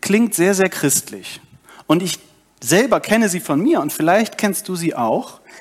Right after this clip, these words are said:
Diese Brille stammt aber eigentlich gar nicht aus dem Christentum, sondern es ist eher eine Idee von einem griechischen Philosophen der Antike, der hieß Platon.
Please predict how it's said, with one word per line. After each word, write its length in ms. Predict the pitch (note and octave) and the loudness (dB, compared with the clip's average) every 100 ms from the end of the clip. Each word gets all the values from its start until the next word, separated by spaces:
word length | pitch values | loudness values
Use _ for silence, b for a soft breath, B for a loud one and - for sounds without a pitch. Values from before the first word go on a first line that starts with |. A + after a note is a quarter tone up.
| B B B B B B B - | B B B B B B B -2
Diese 240 | A#3 D#4 | 2 2
Brille 600 | G#3+ E3+ B3 A#3+ G3+ - - | 0 0 4 4 4 0 -6
stammt 600 | - - A#3 F#4+ - C#3 | -4 0 0 0 0 -2
aber 240 | B2 B2+ | 0 0
eigentlich 460 | C3 E3+ - C3+ - | 2 0 -2 -6 -2
gar 200 | C#3+ E3 | 2 2
nicht 140 | C#3 | 0
aus 120 | C3 | -2
dem 120 | D#3+ | -2
Christentum, 680 | D3+ A#3 A#3+ - A#2+ - G#2+ | -2 -2 -4 -4 -10 -10 -8
sondern 300 | A#2 E3 F3+ | 0 2 4
es 160 | E3+ D#3+ | 2 0
ist 320 | D3 - - | -2 -6 -2
eher 460 | F#3 A#3+ A3+ A3+ A#3 | 2 4 4 2 0
eine 320 | C#3+ D#3 D#3 - | 2 4 2 0
Idee 400 | D3+ C3 F3+ A#3+ | -6 0 2 2
von 200 | - E3 | 2 2
einem 140 | D3 C3+ | 2 2
griechischen 480 | E3 F3+ E3+ - | 0 -2 -4 -2
Philosophen 640 | C3 C#3 C3 B2 E3+ - B2+ | -2 -2 -2 0 -2 0 -2
der 140 | A#2+ | -2
Antike, 480 | A#2+ A#2 - F3+ A2 | -4 -4 -4 -4 -4
der 100 | A2 | -4
hieß 240 | A#2 D#3 - | -4 -4 -4
Platon. 720 | - A2+ G#2+ A2 F3 G#3+ | -6 -4 -4 -2 0 0